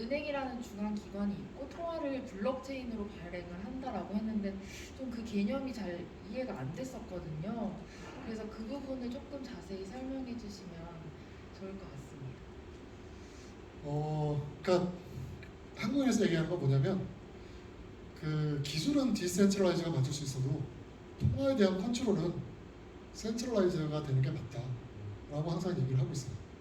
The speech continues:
Speaker 2: 그러니까 통화를 뭐, 뭐, 그 지금 그 한국은행에 나와 있는 사람들 그런 얘기를 하면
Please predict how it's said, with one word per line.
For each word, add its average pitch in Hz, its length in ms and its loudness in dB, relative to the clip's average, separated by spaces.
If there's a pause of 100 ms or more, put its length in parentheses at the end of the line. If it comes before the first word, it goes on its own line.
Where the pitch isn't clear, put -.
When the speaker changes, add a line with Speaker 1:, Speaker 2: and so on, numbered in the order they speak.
Speaker 2:
그러니까 139 220 -4
통화를 208 600 10 (400)
뭐, 165 380 8
뭐, 160 520 4 (320)
그 151 140 2
지금 170 600 4
그 160 180 2
한국은행에 196 520 6
나와 156 220 4
있는 156 140 2
사람들 151 360 0 (260)
그런 147 280 0
얘기를 135 240 6
하면 160 320 2